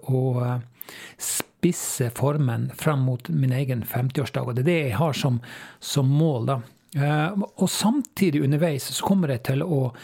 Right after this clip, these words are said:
belyse alle disse tingene her som går på søvn og læring og bevisste tanker og, ehm,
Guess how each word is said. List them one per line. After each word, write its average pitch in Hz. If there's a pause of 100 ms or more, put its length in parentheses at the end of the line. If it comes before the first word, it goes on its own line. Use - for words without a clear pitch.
(260)
belyse 151
alle 151
disse 117
tingene 139
her 139
som 123
går 127
på 123 (100)
søvn 120
og 120 (640)
læring 135
og 113
bevisste -
tanker 139
og, 131
ehm, 131